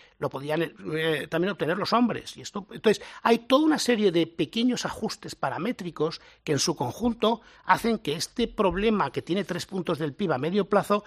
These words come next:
lo vayamos neutralizando. Y fundamentalmente lo hacemos haciendo voluntariamente que las personas trabajen más. Porque con la calidad de vida a la que estamos y las, y las nuevas tendencias, digamos,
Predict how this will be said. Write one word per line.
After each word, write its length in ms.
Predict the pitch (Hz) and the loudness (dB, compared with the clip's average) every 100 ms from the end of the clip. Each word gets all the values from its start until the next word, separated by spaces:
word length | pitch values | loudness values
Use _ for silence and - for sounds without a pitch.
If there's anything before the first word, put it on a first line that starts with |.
| - - | -10 -6
lo 160 | 165 160 | 2 4
vayamos 380 | 127 147 202 233 | 4 0 0 0
neutralizando. 600 | 196 151 131 170 165 - | 2 0 0 0 0 -2
Y 100 | 180 | -4
fundamentalmente 840 | - 170 156 156 214 233 254 233 | 0 2 2 2 2 4 2 2
lo 140 | 208 160 | 2 0
hacemos 520 | 131 226 240 262 - - - _ | 0 0 0 -2 -6 -16 -20 _
haciendo 560 | - - 202 190 220 233 - _ _ | -2 0 0 2 2 2 -2 _ _
voluntariamente 880 | 156 175 147 208 233 208 202 196 | 4 6 6 4 4 4 2 0
que 100 | 220 | 0
las 100 | 180 | -2
personas 340 | - - 202 - | -2 -4 -4 -2
trabajen 380 | 151 - 175 127 | -2 0 0 0
más. 260 | 117 - - - - - - | -4 -10 -12 -10 -10 -12 -2
Porque 220 | 175 170 | -2 2
con 140 | 165 | 4
la 200 | 151 151 | 4 2
calidad 300 | - 151 170 | 2 2 4
de 60 | 220 | 4
vida 180 | 240 226 | 4 2
a 20 | |
la 60 | 165 | 2
que 60 | |
estamos 460 | - 240 233 170 - | -4 0 2 2 -2
y 80 | - | -8
las, 240 | - - - | -18 -18 -16
y 40 | 127 120 | -14 -12
las 240 | 120 110 98 | -14 -14 -4
nuevas 280 | 165 180 - - - - - | 2 2 0 -16 -20 -20 -2
tendencias, 580 | 170 160 226 - 165 127 | 0 4 2 4 0 2
digamos, 380 | 151 202 170 | 0 2 0